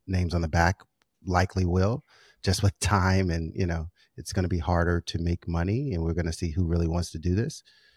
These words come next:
So what, what do you think on the, is gonna happen for those more established firms, and what do you think allocators need to be looking at when identifying that?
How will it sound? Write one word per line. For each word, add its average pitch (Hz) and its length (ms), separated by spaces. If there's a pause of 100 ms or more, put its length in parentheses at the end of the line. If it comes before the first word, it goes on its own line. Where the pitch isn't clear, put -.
(220)
So 110 480 (380)
what, 123 220
what 127 140
do 156 60
you 170 60
think 160 220
on 98 200
the, 90 160
is - 180
gonna 101 160
happen 95 380
for 95 100
those 92 340
more 92 200
established 87 640
firms, 82 720
and 85 580
what 95 140
do 92 40
you 90 60
think 90 420 (160)
allocators 87 640
need 87 160
to 82 80
be 87 100
looking 85 400
at 85 240 (340)
when 85 220
identifying 85 960 (320)
that? 85 300